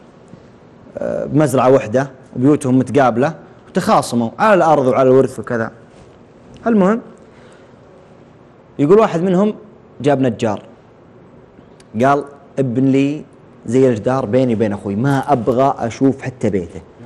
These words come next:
ما أبغى يوم أطلع، ما أبغى يوم أطلع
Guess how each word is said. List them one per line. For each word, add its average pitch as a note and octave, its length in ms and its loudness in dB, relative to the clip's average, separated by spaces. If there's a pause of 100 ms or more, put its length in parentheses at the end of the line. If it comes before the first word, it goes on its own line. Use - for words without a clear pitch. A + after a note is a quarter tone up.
(560)
ما C#3+ 280 2
أبغى C3+ 320 2
يوم C3+ 180 2
أطلع، D#3 520 0 (1080)
ما D3+ 180 0
أبغى C#3 220 0
يوم C#3+ 160 0
أطلع E3 460 -4